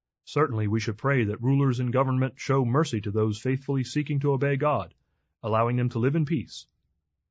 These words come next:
We read this in the Apostle Paul's advice to the young evangelist Timothy. "Therefore I exhort first of all that supplications, prayers, intercessions, and giving of thanks be made for all men, for kings,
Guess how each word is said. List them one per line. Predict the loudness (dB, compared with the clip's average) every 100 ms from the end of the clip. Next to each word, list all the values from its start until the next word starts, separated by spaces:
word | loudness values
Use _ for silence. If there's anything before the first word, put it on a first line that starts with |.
| _ _ _ _
We | -4
read | 0 0
this | 2 -2 0
in |
the | 0
Apostle | 0 -2 -2 -2
Paul's | 0 0 0
advice | -2 0 -2 -4
to | -8 -4
the | 0
young | 0 0
evangelist | 0 -2 0 -2 -2 -2
Timothy. | -2 -2 -10 -20 _ _ _ _ _ _ _ 0
"Therefore | 0 2 0 0 0
I | 0
exhort | -2 -2 0 0 -2
first | _ 0 0 -2
of | 0
all | 2 2 -2
that | -6 -6
supplications, | -4 -4 -4 -2 -4 0 -2 -2
prayers, | -2 0 2 0 -4
intercessions, | -2 -2 0 -2 0 -4 -4
and | -4 -2
giving | 0 0
of | -2
thanks | -2 -2 -2 -2
be | -2
made | 2 2 0
for | -2
all | 2 2
men, | 2 -4 -12 _ _ _ _
for | -6
kings, | 0 0 2 -2 -4